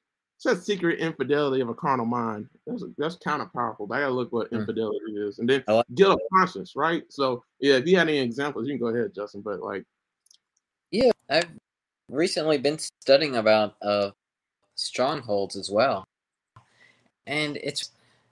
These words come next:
Speaker 2: man, the, the insecurities or the strongholds that we have for the devil can be, like, very flimsy. Oh, it's, like, something that's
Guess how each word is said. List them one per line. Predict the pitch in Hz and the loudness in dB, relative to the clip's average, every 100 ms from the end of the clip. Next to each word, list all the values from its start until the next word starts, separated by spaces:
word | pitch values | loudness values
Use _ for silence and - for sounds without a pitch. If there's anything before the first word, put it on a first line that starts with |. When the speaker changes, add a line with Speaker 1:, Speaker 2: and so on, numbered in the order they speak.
| _ | _
Speaker 2:
man, | 127 135 123 | -2 0 -2
the, | - _ _ _ _ | -6 _ _ _ _
the | 120 | -2
insecurities | 156 175 - - 143 156 165 165 156 | -2 -2 -6 -2 4 6 6 2 2
or | 123 | 2
the | 107 | 0
strongholds | - - 135 - _ _ _ - 151 147 143 - | -4 0 0 0 _ _ _ -4 -2 0 0 2
that | 113 | 4
we | 110 | 4
have | 117 120 | 4 4
for | - - _ _ _ _ _ | 2 -8 _ _ _ _ _
the | 113 | -2
devil | 101 110 131 117 | 4 4 6 2
can | - 104 | 0 0
be, | 104 | 2
like, | 101 101 | 2 4
very | 123 | 2
flimsy. | 117 - 110 117 117 107 _ _ - | 2 -2 -2 -2 -6 -12 _ _ 2
Oh, | 120 131 - _ _ _ _ _ | 4 4 0 _ _ _ _ _
it's, | 117 113 - | -2 2 6
like, | 113 - | 6 4
something | - 143 139 123 | -2 -4 -4 0
that's | 113 107 - | 2 2 0